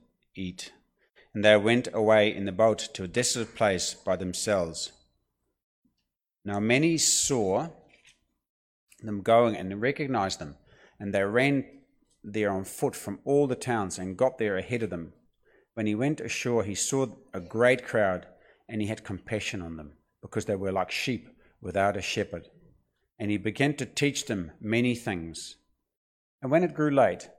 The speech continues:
his disciples came to him and said, "This is a desolate place, and the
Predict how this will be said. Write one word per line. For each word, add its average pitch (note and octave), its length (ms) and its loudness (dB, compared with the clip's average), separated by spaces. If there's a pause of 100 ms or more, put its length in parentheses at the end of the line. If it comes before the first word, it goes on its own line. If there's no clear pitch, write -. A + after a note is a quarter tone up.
(120)
his A2 100 -8
disciples B2+ 580 6
came C3 280 0
to A2 100 -10
him F#2+ 160 -2
and F2+ 160 -6
said, F#2+ 280 -8 (640)
"This F3+ 240 -2
is - 160 -8
a D#2+ 40 -10
desolate A2+ 520 -4
place, - 400 -6 (260)
and F#2 160 -4
the G2+ 100 0